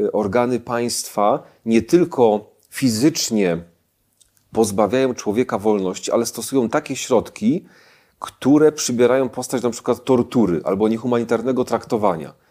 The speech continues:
I teraz, czy można powiedzieć, że w takiej sytuacji w ogóle nie da się rozpatrywać tego zdarzenia w kategoriach jakiegoś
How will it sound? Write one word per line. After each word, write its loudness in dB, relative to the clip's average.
I -16
teraz, 0
czy -4
można 0
powiedzieć, -4
że -6
w -10
takiej -2
sytuacji 0
w 2
ogóle 4
nie 2
da -2
się 2
rozpatrywać -2
tego 2
zdarzenia 2
w -10
kategoriach 0
jakiegoś -2